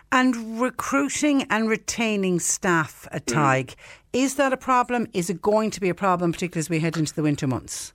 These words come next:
Speaker 2: Yeah, I mean, that's the single biggest issue, to be honest, Patricia, for,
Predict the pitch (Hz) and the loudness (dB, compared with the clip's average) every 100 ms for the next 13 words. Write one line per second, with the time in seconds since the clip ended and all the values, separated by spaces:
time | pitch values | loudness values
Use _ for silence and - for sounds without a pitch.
0 | - 117 143 143 131 127 123 151 - 143 | -8 4 10 10 8 6 8 8 6 0
1 | - 131 123 123 117 120 123 113 127 131 | 2 2 2 0 -2 0 0 0 -2 0
2 | 117 107 104 120 117 - 113 104 113 104 | 0 -2 -2 -4 -2 2 2 2 2 4
3 | 101 101 | 2 0